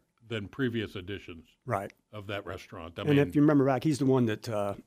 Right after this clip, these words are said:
Speaker 2: ran Red Rock when it was, you
Speaker 1: Right.
Speaker 2: know, becoming, that's the institution it's become.
Speaker 1: Yeah. I don't know w-, whenever he spent time at home 'cause he must have
Speaker 2: <laughs>
Speaker 1: been busy.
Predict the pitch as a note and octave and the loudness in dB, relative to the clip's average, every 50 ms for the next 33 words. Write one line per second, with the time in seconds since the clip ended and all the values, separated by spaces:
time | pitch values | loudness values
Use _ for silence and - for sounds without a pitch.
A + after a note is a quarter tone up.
0 | _ _ - B2 B2+ C3 B2 A#2 A2 A2+ B2 A#2 A2+ G#2 G#2 G#2+ A2 G#2 - - | _ _ 0 2 2 4 4 4 4 2 2 2 0 0 -2 -2 -2 -2 -4 -6
1 | A#2+ G#2+ G#2 G#2+ G#2 - A2 G2+ G#2 G#2+ - - - _ _ _ _ - B2+ C#3+ | -6 -4 -4 -4 -4 -4 -4 -4 -2 -4 -6 -8 -10 _ _ _ _ -6 -2 -2
2 | D3 A2 G#2 G2 G#2+ G2+ - A2 G#2 G#2 G2 F#2+ F#2+ F2 - _ _ _ _ _ | 0 0 0 -2 -4 -6 -4 -2 -2 -2 -2 -4 -6 -10 -12 _ _ _ _ _
3 | _ _ _ _ G#2+ G#2+ G2 - - - _ _ - - A2 G#2+ G#2 - - G#2+ | _ _ _ _ -14 -12 -12 -12 -12 -16 _ _ -10 -4 -2 -2 -2 -2 -6 -6
4 | - A2+ G2+ - - G#2 G#2 - - - F#2 - G2 F#2 F#2 G2 G#2 _ - A2 | -6 -6 -6 -4 -6 -8 -10 -10 -12 -16 -14 -12 -10 -10 -10 -10 -12 _ -18 -16
5 | A#2 C3 A#2+ G#2 - - _ _ _ _ _ _ _ _ _ _ _ - A2+ A#2+ | -14 -12 -14 -14 -16 -20 _ _ _ _ _ _ _ _ _ _ _ -6 -4 -2
6 | B2 A2+ A2 G#2 G2 A2 A2 - A#2 A2 A2+ _ _ _ A2+ A2 A2 G#2+ G#2 G#2 | -2 -2 -2 -4 -6 -8 -10 -10 -12 -12 -12 _ _ _ -12 -10 -8 -6 -4 -4
7 | G2+ G2 G2+ F#2+ G2 F#2 F2 - - A2+ G2 F2+ - G2 G2+ G2 G2 F#2 E2 - | -4 -4 -4 -4 -4 -6 -8 -10 -10 -12 -12 -12 -12 -14 -12 -10 -10 -12 -12 -10
8 | A#2 A#2+ A#2+ A2 F#2 F2 F2+ - - F#2+ F2+ E2 - G#2 F#2+ F#2 F#2 G#2 G2+ - | -10 -8 -8 -8 -10 -12 -14 -16 -16 -18 -18 -16 -14 -14 -10 -6 -4 -4 -4 -4
9 | - F#2 F2+ F2+ E2+ G2+ A2 G#2 G2+ E2 D2+ | -6 -12 -14 -16 -14 -14 -14 -12 -12 -16 -18